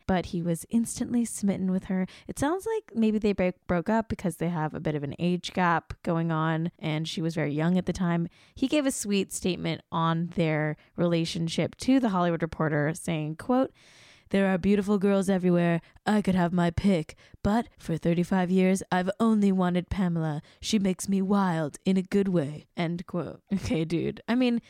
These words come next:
that is sweet. It's romantic, but I could do without the "I could have my pick" part. I mean, come on. Like, he could have his pick? Really? Okay. Okay.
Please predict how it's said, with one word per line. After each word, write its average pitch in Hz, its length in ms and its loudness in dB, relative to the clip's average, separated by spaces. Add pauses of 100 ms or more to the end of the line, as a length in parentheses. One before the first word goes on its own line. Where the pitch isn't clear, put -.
(220)
that 240 140 0
is 208 140 0
sweet. 170 300 -2
It's 165 180 -2
romantic, 170 480 0
but - 200 -2
I 254 100 0
could 294 160 -2
do 302 80 4
without 226 320 2
the 170 180 0 (340)
"I 214 120 -2
could 202 160 2
have 196 180 2
my 165 220 2
pick" - 560 0 (120)
part. 165 440 -2
I 185 100 -6
mean, 165 260 -4
come 160 280 -4
on. 101 220 -16
Like, - 200 -16 (340)
he - 160 -8
could 208 140 -2
have 202 140 2
his 175 120 -2
pick? 208 360 -2
Really? 190 300 2
Okay. 165 340 -4 (420)
Okay. 180 540 0